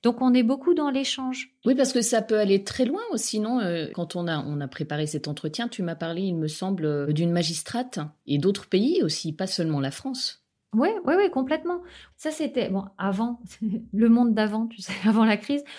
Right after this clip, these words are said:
Speaker 1: on avait eu un dîner avec une juge à la Cour nationale du droit d'asile qui était venue nous parler des réseaux de prostitution nigérians. Voilà. Euh,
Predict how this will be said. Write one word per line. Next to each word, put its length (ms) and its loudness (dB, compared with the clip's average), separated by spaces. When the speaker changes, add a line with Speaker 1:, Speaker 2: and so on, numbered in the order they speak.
Speaker 1:
on 160 4
avait 240 2
eu 140 0
un 120 0
dîner 320 0
avec 320 -4
une 280 -2
juge 400 -4
à 80 -2
la 100 -2
Cour 220 -4
nationale 440 -2
du 120 -4
droit 160 -4
d'asile 400 -2
qui 80 -2
était 180 -2
venue 180 0
nous 140 0
parler 540 -4
des 140 4
réseaux 260 0
de 80 -8
prostitution 640 -8
nigérians. 560 -2
Voilà. 300 -4
Euh, 800 -2